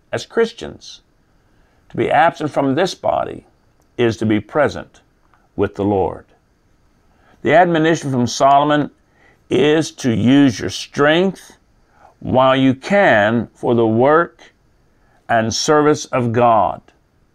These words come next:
to invest your talents, to invest your fortune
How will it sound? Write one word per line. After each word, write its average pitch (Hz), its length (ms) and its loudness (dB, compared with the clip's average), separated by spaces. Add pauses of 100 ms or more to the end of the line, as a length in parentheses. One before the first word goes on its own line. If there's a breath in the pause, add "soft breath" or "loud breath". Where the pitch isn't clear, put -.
(520 soft breath)
to 147 160 4
invest 143 760 0
your 147 180 -2
talents, - 880 -4 (600 soft breath)
to 147 180 4
invest 139 640 2
your 147 240 2
fortune 87 800 -4